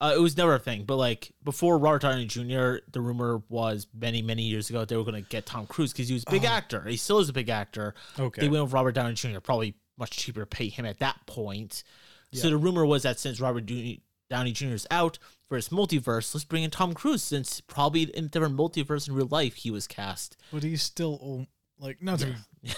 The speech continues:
Speaker 2: not to be mean, he's
Speaker 1: Yeah.
Speaker 2: still old.
Speaker 1: Yeah, for sure. He's around the same age.
Speaker 2: Yeah.
Speaker 1: Um,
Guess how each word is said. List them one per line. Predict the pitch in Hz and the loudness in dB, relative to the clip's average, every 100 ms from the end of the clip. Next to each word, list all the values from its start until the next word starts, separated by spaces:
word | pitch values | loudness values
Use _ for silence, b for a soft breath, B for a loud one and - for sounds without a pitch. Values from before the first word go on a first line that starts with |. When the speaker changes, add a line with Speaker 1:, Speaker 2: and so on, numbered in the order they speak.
| 190 | -2
Speaker 2:
not | 180 | 2
to | 175 | 4
be | 147 | 4
mean, | 135 160 127 | 4 2 2
he's | 127 | 0
Speaker 1:
Yeah. | 135 | -2
Speaker 2:
still | 175 156 | 0 0
old. | 143 131 101 95 110 _ | 0 0 -2 -8 -16 _
Speaker 1:
Yeah, | 131 104 90 | -6 -4 -4
for | 123 | -4
sure. | - 98 | -4 -4
He's | 90 123 120 - | -6 -4 -4 -4
around | 127 135 123 | -2 0 0
the | 117 | -2
same | - 110 104 | -4 -6 -6
age. | 92 82 92 - - - | -8 -10 -8 -8 -8 -10
Speaker 2:
Yeah. | 104 113 | -6 -6
Speaker 1:
Um, | 92 | -8